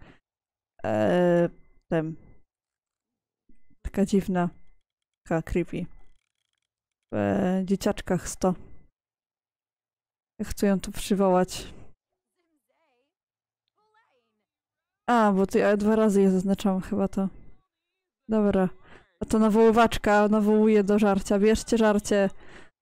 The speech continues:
Nie będzie, nie was wolał brzuch, ani trochę, obiecuję. Dobra, biegnij. W ogóle pasów nie mają. Zauważycie, że w Simsach, ej,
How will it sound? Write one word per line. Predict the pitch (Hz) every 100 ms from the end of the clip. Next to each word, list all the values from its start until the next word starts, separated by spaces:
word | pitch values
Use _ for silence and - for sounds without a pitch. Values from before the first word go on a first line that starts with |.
| _
Nie | 202 208 220
będzie, | 214 226 220 294
nie | 254 233
was | 233 214
wolał | 196 202 208 254
brzuch, | 247 208 233 320 208 269 - 185
ani | 202 269
trochę, | 196 196 - 208 233
obiecuję. | 254 277 - 208 220 233 233 - - - _ _ _
Dobra, | 208 202
biegnij. | 196 196 190 202 214 - - - _ _ _ _ _ -
W | 247
ogóle | 226 240
pasów | 240 226 - 202
nie | 202 196
mają. | 196
Zauważycie, | 202 202 220 - 208
że | 214
w |
Simsach, | - 254 240 226 214
ej, | - 202 196